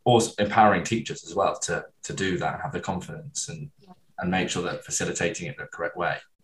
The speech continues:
Speaker 1: you know, because like you say, some will just go, "Yeah, go, go off, be free, go do it." <laughs>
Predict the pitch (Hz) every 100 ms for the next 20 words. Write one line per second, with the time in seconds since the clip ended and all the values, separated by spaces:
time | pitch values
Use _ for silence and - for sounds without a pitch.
0 | _ 151 151 147 - 156 - - - _
1 | - 76 - 76 76 73 - 76 76 78
2 | - 117 165 196 208 139 143 190 143 -
3 | - _ 143 143 170 143 - 127 - 143
4 | 156 107 - - 117 131 147 226 - -